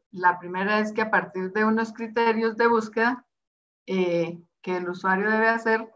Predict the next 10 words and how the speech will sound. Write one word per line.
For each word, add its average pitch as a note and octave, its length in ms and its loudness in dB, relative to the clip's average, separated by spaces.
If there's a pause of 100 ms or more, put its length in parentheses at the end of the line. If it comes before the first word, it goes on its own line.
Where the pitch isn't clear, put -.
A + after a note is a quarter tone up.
(560)
entonces G#3+ 320 0
se A#3 120 2
presenta G#3 540 2
un A3+ 120 4
listado A3+ 680 6
de F#3+ 240 -4
los F3+ 180 -4
posibles F#3+ 500 -6
agentes G#3+ 420 -4
causales G#3+ 720 2